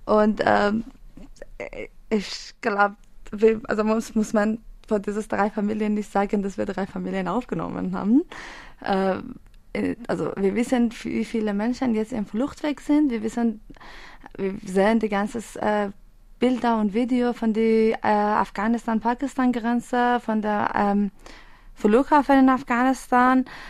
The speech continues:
Äh, wahrscheinlich eher, weil da geht auch um weiße westliche Leute, nicht speziell nur Afghanis, äh, also Afghaninnen. Und, ähm, drei Familien zwischen so viele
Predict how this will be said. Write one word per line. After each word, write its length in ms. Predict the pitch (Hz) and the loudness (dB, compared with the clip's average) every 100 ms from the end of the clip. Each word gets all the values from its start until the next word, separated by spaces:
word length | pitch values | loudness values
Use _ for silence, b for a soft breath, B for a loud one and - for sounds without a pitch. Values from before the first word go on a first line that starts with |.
| B - | B -10
Äh, 360 | - 214 - - - | -4 -2 -4 -6 -6
wahrscheinlich 440 | 196 208 220 214 - | -2 2 2 -2 2
eher, 440 | 220 254 269 277 | 6 8 8 8
weil 400 | 226 214 214 208 - - - | 6 4 2 -2 -6 -18 -8
da 220 | 202 185 | 2 2
geht 300 | 190 202 - | 2 -2 0
auch 200 | - 202 | 0 0
um 420 | - 208 208 - | -2 -2 -2 -2
weiße 320 | 202 208 - 196 | -2 -4 -4 -8
westliche 460 | 202 208 196 208 196 - | -8 -10 -6 -6 -6 -4
Leute, 480 | 220 240 262 262 | -2 0 0 2
nicht 320 | 240 220 214 - - - - - - | 2 0 -2 -12 -20 -20 -20 -20 -18
speziell 480 | - 202 - 202 202 | -14 -12 -4 0 2
nur 440 | 196 190 196 - | 2 0 0 -2
Afghanis, 800 | - 202 - 214 247 277 277 - - | -6 -6 0 2 4 4 2 -2 -6
äh, 40 | - | 0
also 340 | 208 190 180 | 0 0 -2
Afghaninnen. 720 | - - 202 240 247 247 254 B B B B B - | -4 -2 2 2 2 0 -2 B B B B B -10
Und, 500 | 302 208 202 196 - | -4 -2 0 -2 -2
ähm, 720 | 202 202 196 196 202 - - - - - | 0 0 0 -2 -2 -4 -8 -16 -20 -10
drei 460 | 208 202 214 233 - - | -4 0 0 0 -6 -6
Familien 720 | 233 220 233 233 214 214 226 | -2 0 0 0 0 0 -2
zwischen 640 | - 202 202 - 202 202 - | -4 -6 -6 -2 -4 -4 -6
so 420 | 214 214 226 - | -2 0 0 -4
viele 680 | - 233 220 208 208 208 - | -10 -6 -2 -2 -2 -2 -6